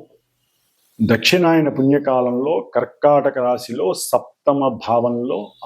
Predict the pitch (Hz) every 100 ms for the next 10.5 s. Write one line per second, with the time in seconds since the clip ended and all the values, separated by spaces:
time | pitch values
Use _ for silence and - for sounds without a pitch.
0 | 123 151 156 151 160 165 - - - 147
1 | 147 143 143 139 135 131 120 123 120 95
2 | 107 135 160 165 156 151 127 131 - 107
3 | 98 _ _ _ _ - 131 127 127 165
4 | 123 127 131 123 110 110 - 92 85 -
5 | - 110 - 131 120 107 98 - _ _
6 | _ - _ _ _ _ _ _ _ _
7 | - - - - - - - - - -
8 | - - - - - - 185 175 170 160
9 | 156 156 147 139 127 127 113 110 95 123
10 | 175 117 117 135